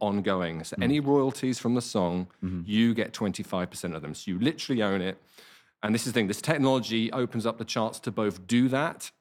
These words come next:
Speaker 1: and then to track that going forward.
Speaker 2: Yeah.
Speaker 1: So you can buy part of a song. Think of the things we said earlier.
Speaker 2: Yeah, yeah.
Speaker 1: Ownership,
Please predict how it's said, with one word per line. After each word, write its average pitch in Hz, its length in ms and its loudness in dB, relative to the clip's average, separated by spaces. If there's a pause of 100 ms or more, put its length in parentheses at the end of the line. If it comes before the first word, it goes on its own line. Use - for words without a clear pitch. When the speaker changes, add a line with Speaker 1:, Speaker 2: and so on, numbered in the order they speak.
(120)
Speaker 1:
and 110 120 -2
then 104 120 0
to 107 100 -12
track - 340 -2
that 107 220 -4
going 95 220 -2
forward. 90 420 -4
Speaker 2:
Yeah. 90 120 -6 (280)
Speaker 1:
So - 160 -4
you 160 100 2
can 165 160 4
buy 110 480 2 (340)
part 90 360 0
of 107 80 0
a 120 60 0
song. 107 360 0
Think 127 220 -4
of 123 80 -4
the 120 40 -2
things 117 280 -2
we 113 80 0
said 107 240 -2
earlier. 107 360 0
Speaker 2:
Yeah, 135 80 -4 (120)
yeah. 143 140 -4
Speaker 1:
Ownership, 131 580 2